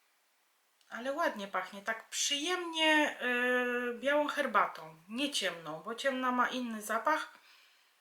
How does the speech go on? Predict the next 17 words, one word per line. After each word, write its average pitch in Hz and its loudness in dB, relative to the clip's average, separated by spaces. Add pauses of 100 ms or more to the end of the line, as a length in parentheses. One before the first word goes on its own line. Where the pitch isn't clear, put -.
(760)
Ładnie 247 8
pachnie, 185 -6
podoba 226 0
mi 185 -6
się - -4
ten 175 -10
zapach. 180 2
No, 277 -2
wydaje 359 0
się 349 2
naprawdę 359 2
fajny. 220 6
Skóra, 262 2
czuję, 247 0
że 226 -2
jest - -10
taka, 220 4